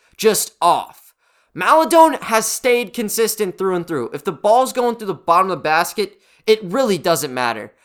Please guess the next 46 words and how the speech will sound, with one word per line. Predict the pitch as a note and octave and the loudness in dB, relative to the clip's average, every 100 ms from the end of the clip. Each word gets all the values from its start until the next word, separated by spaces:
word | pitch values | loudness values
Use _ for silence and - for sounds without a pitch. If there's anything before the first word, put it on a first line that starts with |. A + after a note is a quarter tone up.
| _ - | _ 0
I | |
guess | A#3+ C#4+ - | 2 2 0
maybe | F#3 G3 A3 | -2 -2 -2
you | A3 | -6
can | G#3+ | -6
say | F#3 G3+ | -4 -4
he | |
was | E3+ G3+ | -4 -4
having | F3+ E3 | -6 -8
some | D3 | -10
slip-ups, | - F3+ G3 F3+ - - - _ _ _ _ - | -8 -4 -2 -2 -4 -14 -14 _ _ _ _ -6
uh, | D3 | -2
like, | D#3+ D#3 - | -2 -2 -10
in | D#3 D#3+ | -6 -6
the | B2 B2 - _ - | -8 -10 -14 _ -2
early | F3 G#3 A3 | 2 2 0
parts | - G3+ G3 G#3 | -2 2 2 0
of | |
this | G#3 G3+ | -6 -4
month, | G3+ G#3 G#3 G#3 | -2 0 -2 -6
or | C3+ A#2 | -6 -6
January, | - F3+ F#3 D#3+ C#3 C3 | -6 -4 -2 -2 -2 -2
I | B2 | -2
guess. | A#2+ D3 A#2+ - | -2 0 -2 -4
It's | - | -10
not | C#3+ A#2+ - - - - - - - _ - | -6 -6 -8 -20 -20 -20 -20 -20 -20 _ -6
January | F3 E3+ D3 | -4 -2 -4
anymore, | C#3 C#3+ D3+ C3 | -4 -2 0 0
but | D#3+ F#3 | 2 4
whatever. | A3+ F#3+ C3 F2 - _ _ _ - | 6 4 0 -10 -20 _ _ _ -6
In | F#3 | -4
the | G3 | -4
beginning | D#3+ A#3+ D4 C#4 | -4 -2 0 2
of | A3+ | 2
the | |
new | G#3 | 4
year, | F#3+ E3 B2 | 2 0 -2
he | D3 | -2
did | G3 | 2
have | F3 D#3+ | 2 0
some | C#3 | -6
turnover | D3 C3 A2 G#2+ | -8 -6 -6 -8
issues. | G#2 - - - | -12 -16 -16 -2
That | A3 | 0
was | C4 G3+ | 0 -2
the | A3 | -6